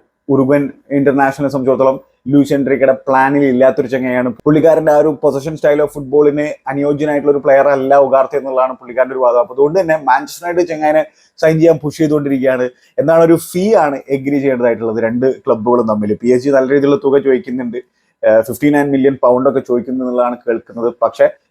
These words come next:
മാഞ്ചസ്റ്റർ യുണൈറ്റഡ് അത്രയൊന്നും കൊടുക്കാൻ, ഏഹ്, പിന്നെ തയ്യാറല്ല. ഈ ഉഗാർത്തെ ആണെങ്കിൽ യുണൈറ്റഡുമായിട്ട് പേഴ്സണൽ ടേംസും കാര്യങ്ങളും അഗ്രി ചെയ്തിട്ടുണ്ട്. ഏഹ്, മാത്രമല്ല അദ്ദേഹം പുഷ് ചെയ്യുന്നുണ്ട് ആ ഒരു, ഏഹ്, പിന്നെ ട്രാൻസ്ഫർ നടക്കാനുണ്ട്. അപ്പൊ അതും ഈ പൈസ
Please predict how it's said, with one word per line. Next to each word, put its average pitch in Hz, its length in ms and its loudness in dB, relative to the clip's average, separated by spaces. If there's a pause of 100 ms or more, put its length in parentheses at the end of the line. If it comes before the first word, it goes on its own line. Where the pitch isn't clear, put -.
മാഞ്ചസ്റ്റർ 143 380 -2
യുണൈറ്റഡ് 147 220 0
അത്രയൊന്നും 139 260 -2
കൊടുക്കാൻ, 123 400 -2 (360)
ഏഹ്, 107 280 2
പിന്നെ 123 140 -6
തയ്യാറല്ല. 120 680 2 (420)
ഈ 131 160 0
ഉഗാർത്തെ 147 400 0
ആണെങ്കിൽ 143 340 -2 (140)
യുണൈറ്റഡുമായിട്ട് 135 480 -2
പേഴ്സണൽ 123 400 -2
ടേംസും 139 260 0
കാര്യങ്ങളും 127 280 0
അഗ്രി 117 140 -4
ചെയ്തിട്ടുണ്ട്. 113 420 -2
ഏഹ്, 107 680 -2
മാത്രമല്ല 131 640 0 (260)
അദ്ദേഹം 151 280 2
പുഷ് 160 240 -2
ചെയ്യുന്നുണ്ട് 165 360 2
ആ 123 180 4
ഒരു, 127 320 0 (380)
ഏഹ്, 104 280 -12
പിന്നെ 123 200 -6
ട്രാൻസ്ഫർ 120 340 -2
നടക്കാനുണ്ട്. 110 340 0
അപ്പൊ 113 160 2
അതും 151 340 -2 (120)
ഈ 147 280 -4 (100)
പൈസ 131 260 2